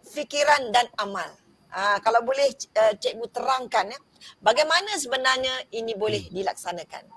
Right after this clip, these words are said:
Speaker 1: Dipersilakan, cikgu.
Speaker 2: Ya, insya-Allah, Doktor Zaila. Sebab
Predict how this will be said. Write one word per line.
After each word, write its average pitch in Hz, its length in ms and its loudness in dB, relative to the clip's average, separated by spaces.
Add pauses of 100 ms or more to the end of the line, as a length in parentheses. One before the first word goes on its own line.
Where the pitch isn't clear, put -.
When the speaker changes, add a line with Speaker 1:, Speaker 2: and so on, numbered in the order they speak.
(500)
Speaker 1:
Dipersilakan, 190 560 -4
cikgu. 180 160 -8
Speaker 2:
Ya, 160 240 6
insya-Allah, 147 800 2
Doktor 151 320 0
Zaila. 151 560 2 (760)
Sebab 156 200 2